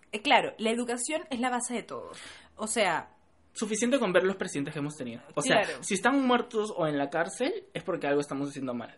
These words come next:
Speaker 2: El problema somos los peruanos.
Speaker 1: Creo que, creo que nos falta conciencia e identidad peruana en cierto modo, ¿no? Porque,
Speaker 2: Mm.
Speaker 1: claro, decimos, "Nos gusta ser peruanos", pero también qué estamos haciendo nosotros para hacerlo, ¿no? O sea, desde pequeñas cosas. Em,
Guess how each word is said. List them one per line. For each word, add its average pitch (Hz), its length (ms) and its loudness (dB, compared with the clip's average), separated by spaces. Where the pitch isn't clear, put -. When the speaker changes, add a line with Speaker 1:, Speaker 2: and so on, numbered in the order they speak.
Speaker 2:
El 160 100 -4
problema 185 320 -2
somos 170 240 -4
los 170 120 -4
peruanos. - 460 -12
Speaker 1:
Creo 262 280 0
que, 185 680 -2
creo 311 220 -2
que 214 540 0
nos 214 240 0
falta 247 380 2
conciencia 208 920 -2
e 196 100 -8
identidad 170 540 -4
peruana 180 600 -2
en 190 140 -8
cierto 180 420 -6
modo, 165 340 -4
¿no? 170 160 -6
Porque, 185 200 -6
Speaker 2:
Mm. 175 40 -6
Speaker 1:
claro, 185 260 0
decimos, 185 400 -6
"Nos 175 140 -8
gusta 214 200 -10
ser 220 140 -8
peruanos", 185 460 -6
pero 160 340 -4
también 214 280 -4
qué 247 60 -6
estamos 247 320 -4
haciendo 196 280 -8
nosotros 180 460 -8
para 175 220 -6
hacerlo, 165 420 0
¿no? 160 120 -8
O 190 40 -8
sea, 220 160 4
desde 220 180 0
pequeñas 294 380 -4
cosas. 165 420 -2
Em, 190 520 -6